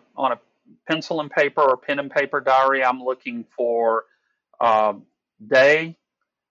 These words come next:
uh, intensity, and I'll typically do a one, two, three, mild, moderate, severe, 'cause I'm more interested in disability level,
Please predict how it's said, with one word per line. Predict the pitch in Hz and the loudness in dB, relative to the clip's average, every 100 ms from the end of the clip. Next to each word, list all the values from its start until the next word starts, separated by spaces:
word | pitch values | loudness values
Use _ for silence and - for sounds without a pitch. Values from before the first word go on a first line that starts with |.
| _ | _
uh, | 117 107 107 107 | 0 2 2 0
intensity, | 123 120 - 139 143 151 143 135 | -4 -4 -2 -4 -4 -6 -4 -2
and | 113 | 0
I'll | 120 135 131 | 0 0 -2
typically | - 131 139 139 127 | -6 -6 -6 -6 -6
do | 135 135 | -4 0
a | 123 | 0
one, | 113 127 135 | 0 -2 -2
two, | - 131 | -8 -14
three, | 127 135 131 131 131 | -8 -2 -2 -2 -8
mild, | 123 120 127 131 123 | -4 2 4 2 2
moderate, | 123 123 123 123 | 2 2 0 -2
severe, | - 113 120 127 131 | -10 -8 -4 -2 -2
'cause | 131 120 120 | -4 -8 -6
I'm | 117 | -6
more | 120 127 | -2 -2
interested | 127 143 127 - | -2 -6 -10 -8
in | 120 | -10
disability | 110 120 - 107 113 131 131 | -8 -10 -10 -6 -4 -4 -4
level, | 131 131 131 139 | 0 0 0 -6